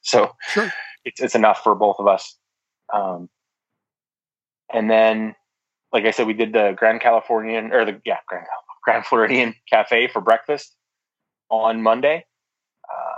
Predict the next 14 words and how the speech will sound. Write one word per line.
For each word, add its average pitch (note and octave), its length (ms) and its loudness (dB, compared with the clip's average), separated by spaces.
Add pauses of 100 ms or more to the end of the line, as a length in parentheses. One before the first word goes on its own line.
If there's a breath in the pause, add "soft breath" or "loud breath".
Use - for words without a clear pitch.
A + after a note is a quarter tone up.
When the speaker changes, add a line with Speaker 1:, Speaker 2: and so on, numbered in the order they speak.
Speaker 1:
that A2 160 4
was G#2 240 -6 (100)
mainly A2 320 0
because G#2 320 -2
we G#2+ 80 0
were G#2 120 4
heading G#2 200 0
over G2+ 160 0
there G2+ 160 2
to G#2 140 -10
do G2+ 160 -6
pictures G2+ 340 -6
for G2+ 100 -10
Kaylee F#2 440 -2